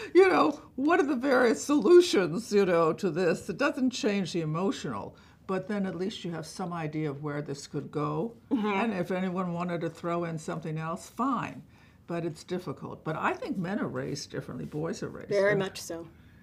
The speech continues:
Speaker 1: You
Speaker 2: Yeah.
Speaker 1: know, much more co-, um, collaborative, much more helpful.
Speaker 2: Mm-hmm.
Speaker 1: Uh, some of my friends raised their sons to cook, <laughs> to iron,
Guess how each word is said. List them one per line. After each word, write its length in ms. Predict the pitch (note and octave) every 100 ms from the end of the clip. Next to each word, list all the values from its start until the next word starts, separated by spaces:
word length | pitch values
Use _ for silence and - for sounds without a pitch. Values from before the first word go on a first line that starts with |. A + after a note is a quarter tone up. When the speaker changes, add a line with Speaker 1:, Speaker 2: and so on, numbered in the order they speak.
| - -
Speaker 1:
You 140 | F3 E3+
Speaker 2:
Yeah. 100 | D#3+
Speaker 1:
know, 580 | D#3+ D#3+ D#3+ - D3
much 320 | D3+ F3 G3 -
more 160 | E3
co-, 180 | D#3 G3
um, 580 | E3+ C#3+ B2+ - - D#3+ -
collaborative, 840 | E3+ E3 E3+ F#3 F3+ G3 F3+ E3
much 240 | C3+ -
more 140 | B2+ D3
helpful. 880 | F#3 F#3 F3+ - F3+ E3+ E3 E3+ D#3+
Speaker 2:
Mm-hmm. 180 | A3 G#3+ - - -
Speaker 1:
Uh, 460 | E3 E3 D#3+ D#3
some 200 | D3+ F3
of 60 | F3
my 120 | E3
friends 440 | D#3+ F3 E3+ D#3+ E3
raised 280 | D#3 D#3
their 80 | D#3+
sons 380 | D3+ D#3+ D#3 D3+
to 100 | D3+
cook, 400 | - C#4+ G#4+ - - - - - E5+
<laughs> 440 | - - - -
to 80 | - C4 - -
iron, 160 | -